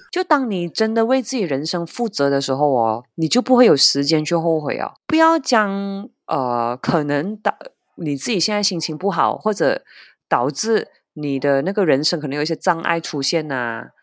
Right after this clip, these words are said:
把那个责任放在其他东西上。你为自己的人生负责，我们每个人其实都应该要为自己的人生负责。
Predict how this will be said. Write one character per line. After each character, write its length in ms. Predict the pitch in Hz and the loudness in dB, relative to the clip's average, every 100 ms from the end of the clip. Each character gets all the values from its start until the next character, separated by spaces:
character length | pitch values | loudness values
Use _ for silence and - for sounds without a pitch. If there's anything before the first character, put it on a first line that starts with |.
| _ - | _ -2
把 220 | 143 123 | 2 2
那 100 | 190 | 2
个 100 | 226 | 0
责 240 | - 156 | 0 -2
任 320 | 147 165 175 170 _ _ _ _ _ | 0 -2 -6 -12 _ _ _ _ _
放 240 | 208 202 | -2 0
在 160 | 202 - | 2 2
其 160 | - | 0
他 80 | 139 | -2
东 180 | 131 131 | -2 -6
西 160 | 131 110 | -10 -10
上。 300 | - 123 - _ _ | -8 -8 -10 _ _
你 520 | - 175 170 165 165 - | -2 2 4 4 2 4
为 180 | 247 262 | 4 4
自 120 | 240 | 2
己 60 | 220 | 2
的 80 | |
人 100 | 147 | 2
生 200 | 147 156 | 0 -4
负 180 | 143 175 | -6 -6
责， 300 | 151 104 110 - _ _ _ | -6 -8 -8 -16 _ _ _
我 80 | 156 | 2
们 120 | 170 | 2
每 180 | 277 190 | 4 4
个 120 | 190 | 4
人 100 | 220 | 2
其 140 | 208 - | 2 0
实 80 | |
都 240 | 185 185 180 | 2 2 2
应 280 | 202 185 180 | -2 -2 0
该 160 | 175 180 | 2 4
要 140 | 196 | 6
为 160 | 208 202 | 6 4
自 100 | - | 4
己 60 | |
的 80 | 160 | 4
人 120 | 127 | 4
生 200 | 127 139 | 0 -2
负 160 | 131 151 | -4 -6
责。 200 | - | -6